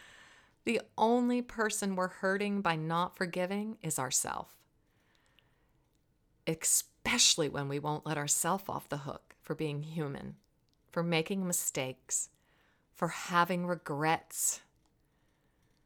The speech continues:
Hmm. In the work I do, in the Heart Lift Method, in my practice and in my work and my books, the Heart Lift Method is all about reflecting, reframing,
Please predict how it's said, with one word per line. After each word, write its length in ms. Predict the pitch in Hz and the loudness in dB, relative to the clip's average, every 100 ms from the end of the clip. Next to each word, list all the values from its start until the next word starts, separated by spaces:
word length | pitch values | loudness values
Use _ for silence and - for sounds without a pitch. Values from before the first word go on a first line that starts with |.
| _ _ _ _ _ _ _ _ _ - | _ _ _ _ _ _ _ _ _ -12
Hmm. 320 | 180 170 165 151 139 139 _ _ _ _ _ _ _ _ _ _ _ _ - | -6 -4 -4 -8 -12 -20 _ _ _ _ _ _ _ _ _ _ _ _ -4
In 120 | 180 | 0
the 60 | 180 | 6
work 260 | 175 185 | 6 6
I 100 | 196 | 4
do, 420 | 190 202 226 202 170 | 2 4 6 6 4
in 80 | |
the 80 | 170 | 2
Heart 320 | 165 185 185 | 4 4 6
Lift 220 | 180 180 175 | 2 0 0
Method, 540 | 185 202 180 170 160 | 2 4 4 4 2
in 120 | 160 | -2
my 140 | 170 165 | -2 -4
practice 680 | - 180 196 - 208 208 | 4 6 6 4 -2 0
and 80 | 170 | 0
in 100 | 165 | 0
my 140 | 160 | 0
work 440 | 147 143 180 196 196 | -2 2 4 4 0
and 140 | 165 | -4
my 160 | 160 147 | -4 -4
books, 640 | - 190 208 208 - - - - - - - - _ - | 2 4 4 2 -2 -2 -4 -20 -20 -20 -20 -20 _ -2
the 80 | 170 | 0
Heart 300 | 175 214 - | 6 6 6
Lift 180 | 247 226 | 0 6
Method 320 | 247 240 190 | 6 6 2
is 180 | 185 - _ 208 | 0 -4 _ 10
all 340 | 214 233 247 | 12 12 8
about 600 | - 220 - 175 151 - | 2 -2 4 4 4 0
reflecting, 960 | 170 170 - 196 196 - 214 208 208 - _ | -4 -4 2 4 4 0 -2 -2 -4 -8 _
reframing, 840 | 170 170 - 185 180 180 175 170 | -2 -2 0 2 4 2 0 -2